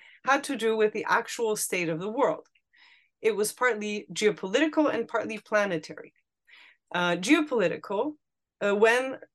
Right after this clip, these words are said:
the world and Cold Wars, together with the possibility of a nuclear holocaust, raised the specter of a total dystopia, yeah, a total, real total dystopia.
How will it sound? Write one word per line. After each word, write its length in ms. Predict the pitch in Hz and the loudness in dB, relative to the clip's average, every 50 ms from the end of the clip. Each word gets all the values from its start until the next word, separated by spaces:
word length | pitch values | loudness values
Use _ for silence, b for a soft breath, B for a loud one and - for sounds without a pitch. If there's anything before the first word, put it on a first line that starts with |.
| _ _ - | _ _ -18
the 220 | - - 208 233 | -6 4 4 4
world 380 | 214 208 240 240 247 262 262 - | 6 8 6 6 6 6 4 2
and 260 | - 262 269 285 294 - | 0 2 2 0 0 -2
Cold 300 | - 226 214 214 208 180 | 0 0 2 2 0 -2
Wars, 440 | 175 170 170 170 175 202 214 - | -4 -4 -2 -2 -2 -2 -4 -6
together 480 | - - 220 185 214 220 233 247 247 233 | -8 -10 -2 0 2 2 4 4 2 2
with 160 | 220 220 - | 0 -2 -4
the 80 | 208 175 | -8 -10
possibility 680 | - 202 196 - - 202 170 175 185 190 202 208 190 | -8 -8 -8 -6 -8 -8 -6 -4 -2 -2 -2 0 0
of 140 | 170 160 160 | 0 0 0
a 40 | 170 | 0
nuclear 380 | 180 180 165 - - 165 160 | -2 -4 -6 -4 -2 -2 -2
holocaust, 800 | 165 - 285 320 320 214 160 - - 170 160 175 196 - - - b b b b b b b b b _ | 2 4 4 6 6 4 2 0 -2 -2 -2 -2 -2 -6 -10 -14 b b b b b b b b b _
raised 400 | - 175 208 220 240 254 226 214 | -2 2 4 4 4 2 0 -4
the 60 | 220 | -4
specter 480 | - - - 202 196 196 - - - - | -4 -2 -2 -4 -4 -4 -6 -6 -4 -4
of 160 | 190 185 190 | -4 -2 -2
a 140 | 190 175 - _ _ | -4 -4 -6 _ _
total 500 | - - - 208 208 220 220 208 196 170 | -10 -2 2 2 4 4 2 2 0 -2
dystopia, 600 | 160 180 170 - - 175 165 165 160 - - - - - _ _ _ - | -4 -6 -8 -6 -4 -2 -4 -4 -4 -6 -10 -12 -14 -16 _ _ _ -10
yeah, 160 | 175 196 208 185 | -8 -6 -6 -6
a 60 | 160 | -8
total, 500 | - - 214 214 226 226 208 208 190 160 | -6 -2 0 0 2 2 0 0 0 0
real 240 | 202 226 240 233 220 | 0 2 2 2 2
total 400 | - - 190 190 185 175 170 156 | -2 -4 -6 -6 -6 -6 -6 -4
dystopia. 560 | 156 156 - - 160 156 156 165 - - | -6 -4 -2 -2 -2 -2 -2 -6 -10 -12